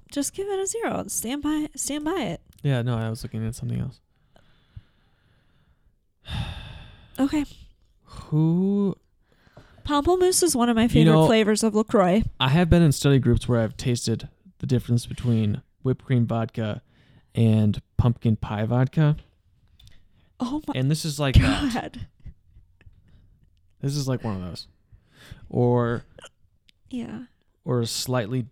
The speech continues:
Speaker 2: dusted in cheese tortilla chip versus a more dusted and spicier tortilla chip. So, you know what? I'm gonna list my credentials.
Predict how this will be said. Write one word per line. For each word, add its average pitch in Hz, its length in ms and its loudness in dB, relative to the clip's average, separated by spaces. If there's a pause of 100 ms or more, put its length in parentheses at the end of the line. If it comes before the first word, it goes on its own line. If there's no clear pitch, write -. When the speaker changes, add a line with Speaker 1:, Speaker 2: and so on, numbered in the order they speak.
(160)
Speaker 2:
dusted 123 460 -4
in 117 160 -6
cheese 117 760 -10 (160)
tortilla 117 680 -6 (560)
chip 151 320 -2 (880)
versus 120 260 -4
a 123 60 -4
more 113 400 0
dusted 127 480 -12
and 107 100 -10
spicier 131 540 -10
tortilla 139 400 -4
chip. 156 320 -4 (1700)
So, 170 360 0 (240)
you 151 100 -8
know 165 180 0
what? 160 200 0 (140)
I'm 156 100 -4
gonna 208 100 -6
list 135 200 -8
my 123 80 -10
credentials. - 640 -10